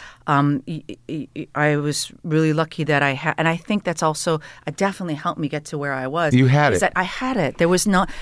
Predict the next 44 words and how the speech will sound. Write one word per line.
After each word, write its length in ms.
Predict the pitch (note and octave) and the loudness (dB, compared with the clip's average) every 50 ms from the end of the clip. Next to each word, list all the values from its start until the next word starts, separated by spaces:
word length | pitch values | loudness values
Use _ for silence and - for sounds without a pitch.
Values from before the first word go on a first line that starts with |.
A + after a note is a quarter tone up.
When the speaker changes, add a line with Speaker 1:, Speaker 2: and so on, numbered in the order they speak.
| - - | -6 -2
Speaker 1:
there 100 | - G3+ | 2 4
were 80 | A3 A#3 | 4 4
certain 380 | - - - C4 B3+ - E3 | 4 4 4 2 2 2 0
holes, 560 | D#3+ - - - F3+ F3 F3+ G3 G#3 A3+ A3 G3+ | 0 -2 2 2 4 4 4 4 2 0 0 0
as 180 | E3 D3+ D#3+ | -2 -2 0
we 120 | E3 E3 - | -2 -4 0
all 280 | - D3+ D#3 D#3+ E3+ E3 | 2 4 4 4 4 2
have 300 | - - D3+ D#3 D#3 D3+ | -2 -2 -2 0 0 0
certain 320 | - - - E3 - - | -2 -4 -4 -4 -4 -4
holes, 460 | C#3 - - C#3 D3 D#3 F3 F#3+ - - - - - - _ | -6 -2 0 0 2 2 2 0 -2 -8 -14 -18 -20 -16 _
but 140 | D#3+ D3+ - | -16 -6 -2
that 220 | D3 E3 F3 - | -2 0 0 0
one 120 | F3 D#3+ | 0 0
I 100 | D3+ C#3+ | 0 0
did 160 | D3 - D3+ D3 | -2 -2 -2 0
not 180 | D3 C#3 C3+ C3 | 0 0 -2 0
Speaker 2:
So, 140 | - D#3 D3 | 2 2 2
Speaker 1:
have. 120 | C#3 B2+ A#2 | 2 0 -2
It 80 | B2+ | -2
was 60 | C#3 | 2
Speaker 2:
so, 140 | C#3+ D3+ C#3+ | 2 2 2
Speaker 1:
filled. 300 | C#3 C#3+ A#2+ A#2+ C3 - - - - - F#3 E3+ E3+ E3 C#3+ - | 2 -2 -6 -8 -12 -14 -20 -20 -20 -20 -20 -18 -16 -16 -16 -14
Speaker 2:
so 180 | - - - D3+ | -6 0 4 4
your 140 | C#3+ C#3+ C3 | 6 6 6
parents 440 | - - D3+ C#3+ C#3 C3+ A2+ - | 4 4 4 4 4 2 0 0
did 160 | - C#3 C3 A#2+ | 0 2 2 2
a 40 | |
good 180 | A2 A#2 A#2 G#2 | 2 2 0 2
job, 460 | G2+ G2+ G#2+ G#2+ F2 C#2+ A#1+ - - - - - - - - - - | 2 4 4 4 2 2 -2 -8 -12 -14 -18 -18 -20 -20 -20 -4 2
and 140 | G2+ G2+ A2 | 4 4 6
they 80 | - - | 6 4
Speaker 1:
Yeah. 80 | D#3+ | 4
Speaker 2:
gave 240 | D3+ A#2+ A2+ A2+ A2 | 4 2 2 2 2
you 60 | A2 | 2
the 80 | G#2 G2+ | 2 2
space 400 | - - - G#2+ G2 F#2+ - - | 0 2 2 4 4 2 2 0
to 260 | - G#2 G2 F#2 F#2 F2 F#2 | 2 4 4 4 4 2 2
be 100 | G2 G2+ | 2 4
your 220 | G2 G2 F#2+ F#2 | 4 6 6 4
own 140 | F#2 F2+ F2 | 4 4 2
person 640 | - - G2+ F#2+ - - - D#2+ - - - D#2 - | 2 2 0 0 0 -2 -6 -8 -8 -8 -10 -12 -12
Speaker 1:
Uh, 40 | - | -6
Speaker 2:
somehow. 540 | - - - D#3+ D#3 F3 D#3+ G3+ G3+ G3+ - - - - | -2 0 2 4 4 4 4 4 4 2 2 -2 0 0
Speaker 1:
uh, 120 | A3+ A3+ | 0 2